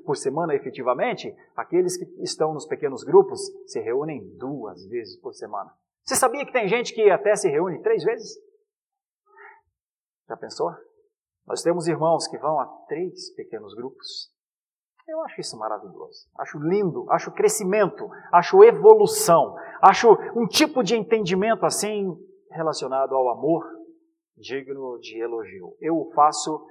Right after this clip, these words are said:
sem desprendimento algum, porque essa glória não é minha. Essa glória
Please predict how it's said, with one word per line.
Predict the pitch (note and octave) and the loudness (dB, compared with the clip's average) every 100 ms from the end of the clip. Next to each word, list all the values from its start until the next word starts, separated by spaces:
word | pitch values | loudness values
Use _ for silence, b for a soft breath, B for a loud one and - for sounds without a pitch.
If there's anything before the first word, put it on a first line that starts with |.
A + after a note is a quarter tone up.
| b | b
sem | - C#3 | -16 -10
desprendimento | D3 F3+ - D#3+ B2 B2 B2 A2+ | -4 -6 -4 -10 -10 -14 -10 -8
algum, | G#2 F2+ - _ | -8 -10 -16 _
porque | - | -12
essa | D#3+ - | -8 -6
glória | D#3+ F#3 D3 | -2 -4 -4
não | B2 | -14
é | |
minha. | A#2+ C3+ A2 _ _ _ _ _ _ | -14 -16 -16 _ _ _ _ _ _
Essa | - C#3+ | -2 2
glória | C3 F#3 E3+ A#2+ F#2 | 8 8 8 2 -6